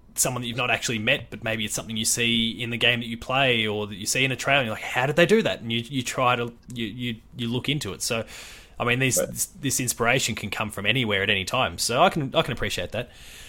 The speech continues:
Speaker 1: Um, what have been some of the, the, the most valuable lessons that the both of you have learnt about games development as you've, as you've progressed through the industry?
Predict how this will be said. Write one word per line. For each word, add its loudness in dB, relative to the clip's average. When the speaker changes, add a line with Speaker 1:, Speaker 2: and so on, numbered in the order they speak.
Speaker 1:
Um, 2
what 4
have 2
been 6
some 6
of 8
the, 6
the, 6
the 0
most 0
valuable 6
lessons 2
that -2
the -6
both 0
of -4
you -2
have -4
learnt 0
about 2
games 2
development 0
as 0
you've, -6
as -2
you've -2
progressed 0
through -2
the 4
industry? -2